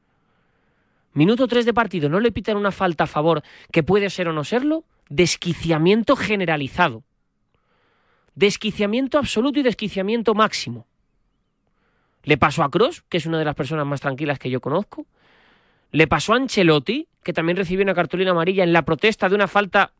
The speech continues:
que vista en el var es clara, de Nacho Fernández. Y le pasa al Bernabéu en general. Ayer, el arbitraje de los dos colegiados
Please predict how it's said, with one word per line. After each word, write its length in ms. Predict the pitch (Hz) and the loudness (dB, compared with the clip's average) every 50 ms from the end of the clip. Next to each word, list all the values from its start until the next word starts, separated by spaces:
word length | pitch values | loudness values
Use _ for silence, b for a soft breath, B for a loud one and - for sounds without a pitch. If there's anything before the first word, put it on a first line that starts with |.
| _ _ _ _ _ _ - | _ _ _ _ _ _ -6
que 140 | - 170 | -4 -2
vista 240 | 175 208 196 - 233 | -2 -2 0 0 0
en 60 | 208 | 2
el 80 | 190 180 | 2 2
var 120 | 196 214 | 2 2
es 140 | 214 180 - | 0 0 -4
clara, 420 | - 180 170 160 151 147 175 233 311 _ _ _ _ _ _ _ | -2 2 2 2 2 2 -2 -4 -8 _ _ _ _ _ _ _
de 120 | - 156 170 | 0 0 2
Nacho 220 | 170 160 165 160 | 2 2 0 -2
Fernández. 640 | 139 156 143 147 139 139 151 175 226 - - - _ _ _ _ _ _ _ _ _ _ _ _ _ _ _ _ _ _ _ _ | -2 -2 -2 0 0 0 0 -2 -4 -4 -8 -12 _ _ _ _ _ _ _ _ _ _ _ _ _ _ _ _ _ _ _ _
Y 160 | - 208 220 208 | -2 2 2 4
le 120 | 185 170 | 4 4
pasa 320 | - - 208 240 247 - 302 | 4 2 2 0 2 2 0
al 100 | 294 277 | 0 2
Bernabéu 500 | 233 226 190 185 170 165 196 233 269 285 | 0 0 0 0 0 2 2 0 0 -2
en 60 | 262 | -4
general. 540 | - - 208 180 151 170 247 285 262 - - _ _ _ _ _ _ _ _ _ _ _ _ _ _ _ _ | -4 -4 -2 0 0 0 0 0 -2 -4 -8 _ _ _ _ _ _ _ _ _ _ _ _ _ _ _ _
Ayer, 520 | - 170 156 143 147 208 269 311 320 - - _ _ | 0 0 0 0 2 2 2 2 2 -2 -6 _ _
el 140 | - 165 160 | 0 2 2
arbitraje 760 | 160 156 143 147 139 - 185 247 277 - - 294 294 277 - _ _ _ _ _ _ _ _ _ _ _ _ | 2 2 2 -2 -2 0 0 0 0 0 -2 -4 -4 -4 -6 _ _ _ _ _ _ _ _ _ _ _ _
de 280 | _ 160 151 147 196 190 | _ -8 -2 0 2 2
los 180 | 175 170 156 143 | 2 2 0 0
dos 160 | 190 190 - | 0 -2 0
colegiados 800 | - 277 277 262 - - 240 247 226 190 175 196 277 277 - | 0 0 0 0 0 0 0 2 2 2 0 0 -2 -4 -10